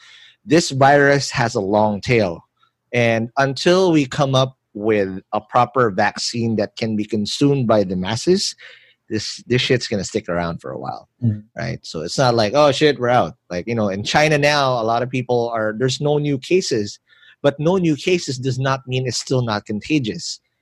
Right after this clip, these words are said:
Speaker 1: And, uh, experts are warning that there's still a second wave because this virus mutates like a motherfucker,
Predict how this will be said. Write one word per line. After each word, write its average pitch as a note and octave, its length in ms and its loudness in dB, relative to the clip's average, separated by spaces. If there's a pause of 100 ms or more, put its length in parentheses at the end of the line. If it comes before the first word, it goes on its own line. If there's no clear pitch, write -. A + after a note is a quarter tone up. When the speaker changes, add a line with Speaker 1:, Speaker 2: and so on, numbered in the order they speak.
(220)
Speaker 1:
And, A2+ 460 -2 (180)
uh, A2+ 160 -2
experts D3 440 -2
are B2 80 0
warning C3+ 500 0
that G2+ 320 -2 (380)
there's C3+ 200 4
still C#3+ 180 2
a B2+ 60 2
second B2+ 400 0
wave C3 280 2
because A2 320 -4
this D3 280 0
virus B2 500 2
mutates G#2+ 680 -4
like F#2+ 200 -4
a - 20 -6
motherfucker, A2 680 -4